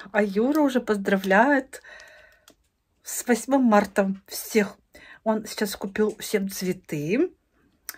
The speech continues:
А, мне привезли, подарили. Потом они поехали, он к своей маме поехал.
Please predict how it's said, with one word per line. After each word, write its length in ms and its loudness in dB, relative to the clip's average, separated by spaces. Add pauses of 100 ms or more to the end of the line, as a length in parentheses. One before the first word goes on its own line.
(340)
А, 380 -6
мне 460 -2
привезли, 560 2 (160)
подарили. 680 4 (520)
Потом 320 -6
они 160 -4
поехали, 840 -2
он 160 -6
к 80 -16
своей 420 -6
маме 300 2
поехал. 600 4